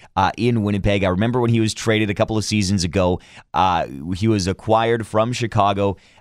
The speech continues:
Uh, Andrew Ladd going to the Blackhawks, coming back to the Jets, uh, Marco Dano,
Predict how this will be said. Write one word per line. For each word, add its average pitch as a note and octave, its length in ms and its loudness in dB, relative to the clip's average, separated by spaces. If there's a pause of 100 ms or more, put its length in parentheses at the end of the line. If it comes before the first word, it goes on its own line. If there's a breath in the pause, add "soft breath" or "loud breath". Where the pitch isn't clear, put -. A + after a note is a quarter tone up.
(120)
Uh, E2 160 -2 (140)
Andrew A#2 420 0
Ladd G2+ 560 0
going A2+ 300 0
to - 100 -12
the A2 140 -2
Blackhawks, F#2+ 680 -2 (400)
coming A#2 260 0
back A#2 280 2
to A2+ 100 -8
the G#2+ 100 -2
Jets, G2 540 -2 (460)
uh, F2+ 200 2
Marco A2+ 440 0
Dano, G#2 460 0